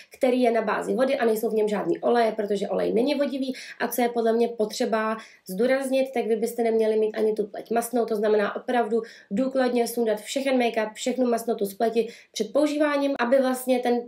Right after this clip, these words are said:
přístroj mohl fungovat tak, jak fungovat má, to znamená odstranit veškerou masnotu z pleti a potom použít nějaký opravdu ryze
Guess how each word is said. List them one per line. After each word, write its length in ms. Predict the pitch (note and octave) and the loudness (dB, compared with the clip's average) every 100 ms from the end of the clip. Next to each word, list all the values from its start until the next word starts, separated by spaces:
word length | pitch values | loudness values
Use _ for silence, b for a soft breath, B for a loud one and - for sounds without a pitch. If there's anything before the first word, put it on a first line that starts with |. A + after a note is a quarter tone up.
| - | -4
přístroj 440 | B3+ A#3 B3+ B3 | -4 -2 2 2
mohl 280 | B3 A#3 B3 | 2 2 0
fungovat 500 | - B3+ A#3+ A#3 A#3 - | 2 2 4 4 2 0
tak, 140 | A#3 | -2
jak 140 | A#3+ A#3 | -2 -2
fungovat 500 | B3 A#3+ G#3+ E3+ A#3 | 0 2 2 0 -2
má, 180 | C4 | -2
to 100 | B3+ | -2
znamená 380 | A#3+ A#3 A3+ A3 | -2 0 2 0
odstranit 400 | A3+ - A#3+ A3+ | -4 -2 2 2
veškerou 380 | G#3+ A#3 A#3+ A#3 | 2 -2 0 0
masnotu 400 | A3 G#3+ G3 D#3 | 0 -2 -2 -4
z 80 | D#3+ | -6
pleti 400 | - C#4 C#4+ C#4 B B | -2 0 0 -2 B B
a 60 | A3+ | -4
potom 320 | A3+ A#3 A3+ | 0 0 0
použít 340 | A3 G#3 A3 | 0 0 0
nějaký 360 | A3 G#3 G#3 G#3 | 0 0 -2 -4
opravdu 380 | - G#3+ G3 F#3+ | -2 0 2 2
ryze 400 | A#3+ B3 A#3+ | 2 2 0